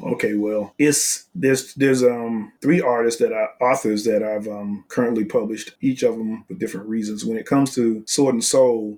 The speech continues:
there's an art, author called, her name is, uh, Sarah Macklin. And Sarah, um, we published, the first thing I published by Sarah was her story in our Griot Sisters of the Spear. Matter of fact, her story is the opening story for the book, 'cause I was so impressed by it when I read it. I was like, "Man, this is a great story."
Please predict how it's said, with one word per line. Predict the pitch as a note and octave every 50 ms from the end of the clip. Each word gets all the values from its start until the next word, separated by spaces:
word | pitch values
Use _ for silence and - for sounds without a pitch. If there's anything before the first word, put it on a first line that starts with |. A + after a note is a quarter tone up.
| - -
there's | - B2 A#2 A2
an | A#2 -
art, | A#2+ B2 B2+ C3 C3 C3 - -
author | B2 A#2+ B2 B2 - A#2
called, | A2+ - A#2+ A2 G#2+ G#2+ - -
her | A#2+ A2+
name | A#2 A#2+ A#2 A2+ G#2+
is, | G#2 A2 A2+
uh, | G#2+ A2+ - -
Sarah | - - - C3 A#2 A#2 A2
Macklin. | G#2+ A2 G#2+ G#2 G2+ - - D2 - - -
And | A#2 A2+ A2 G#2+ G#2+ A2+ A#2+
Sarah, | - - - C#3+ D3+ D#3+ D#3+ D3+ C#3+ C#3 C3 C3 -
um, | C3+ A#2+ A#2 A#2 A2+ A2+ A2+ A2+ A2+ A#2 -
we | - B2+ C3
published, | C3 - D3+ C#3+ C3+ C3
the | A#2+ -
first | - D#3 E3 D#3+ -
thing | D#3 C#3+
I | B2+
published | A#2+ - D3 C3 B2+ B2 -
by | B2+ A2+
Sarah | G#2+ - - C3 B2 A#2 A2+ A2+ A2
was | G#2+ A2 G#2+ G#2+ - -
her | C3 B2+
story | A#2+ - - - A#2+ A#2 A#2 A2+ A2 A2 A2 G#2+ - -
in | C3 B2 B2
our | A#2 A#2 A2+ A2 - G#2
Griot | G#2 A#2 A#2+ B2 A#2 A2+ G#2+
Sisters | - A#2+ A#2 A#2 A2+ G#2+
of | G#2+
the | G2+ G2+
Spear. | - - - A2 A2 A2+ - - _ -
Matter | - A#2 A#2+ A#2
of | A#2 -
fact, | C#3 B2 - -
her | C#3
story | C3 - - C3+ B2 B2 A#2+
is | A2 G2
the | - -
opening | - D3+ D3 - A#2+ A2+ G#2+
story | - - G#2 G#2+ B2 - - - - _
for | - - A#2
the | G#2+ G#2
book, | G2 A2 G#2+ - - - - _ _
'cause | - - A#2+
I | A#2 A2+
was | A2+ G#2+ G2+
so | - B2+ A#2 A2
impressed | G#2+ G2+ - - B2 A#2 - - -
by | G#2+ G#2 A2
it | G2+
when | - A2
I | A2 G#2+
read | G#2 A2 A2 A2+ A2+
it. | G#2+ - -
I | - A#2+
was | -
like, | G#2 - -
"Man, | A#2+ A#2 A2+
this | A#2 A#2 -
is | - G2+
a | G#2 G2+
great | G#2 A2 G#2+ -
story." | - - - B2 A#2 A2+ F#2+ F#2